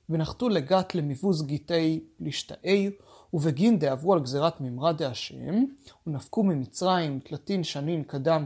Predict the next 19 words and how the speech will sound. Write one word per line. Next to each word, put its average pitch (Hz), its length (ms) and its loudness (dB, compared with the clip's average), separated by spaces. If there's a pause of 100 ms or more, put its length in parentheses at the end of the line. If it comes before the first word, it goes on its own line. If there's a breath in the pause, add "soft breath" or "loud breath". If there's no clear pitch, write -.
קיצה, 156 540 -2 (640 soft breath)
התמסרו 185 640 -2
בידה 165 300 2
דפלישתאי, 165 840 -2 (180)
וקטלנו 233 520 2
נינון, 208 440 -2 (400)
הבו 160 240 0
גרמיה 165 480 2
יבשין, 165 600 -2 (340)
דאחי, 151 500 -4 (440 soft breath)
יתון. 147 440 -6 (420)
ממרא 156 300 2
דהשם 220 480 -2
על 151 80 -2
ידה 156 200 2
דיחזקאל 170 640 0
נביא 160 400 0
בבוקעת - 1080 -6
דורה, 156 440 0